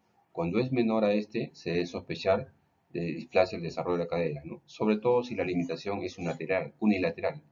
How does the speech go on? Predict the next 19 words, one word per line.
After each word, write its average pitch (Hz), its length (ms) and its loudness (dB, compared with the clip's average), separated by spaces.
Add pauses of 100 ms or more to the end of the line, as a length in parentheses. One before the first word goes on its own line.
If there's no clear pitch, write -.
(840)
El 90 300 2
treinta 123 240 4
por 110 160 0
ciento 107 220 -2
de 107 80 0
los 107 40 2
niños 107 220 6
con 90 340 -4 (300)
displasia 101 380 0
del 92 40 -4
desarrollo 101 280 -4
de 101 40 -8
cadera 101 340 2
no 107 220 4
tienen 113 240 2
limitación 85 560 -2
de, 78 220 -2 (240)
de 82 100 0
abducción. 76 540 -4